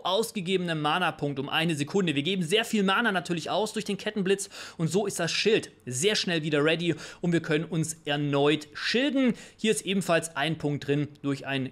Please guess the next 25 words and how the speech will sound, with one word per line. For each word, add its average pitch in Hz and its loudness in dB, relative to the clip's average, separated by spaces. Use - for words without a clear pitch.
Gegenstand, 165 -2
ist 151 -4
aber 147 -2
auch 131 -2
nützlich, 156 -4
so 143 -2
können 139 -4
die 135 -2
defensiven 147 -2
Fertigkeiten 139 -2
sich 147 -8
auch 135 -4
direkt - -6
abschließen. 147 -4
Gerade 135 2
eben, 131 -2
ähm, 123 0
das 117 0
Schild 147 0
kann 143 -6
auch 127 -4
direkt 135 -4
wieder 139 0
ready 160 2
sein. 113 -2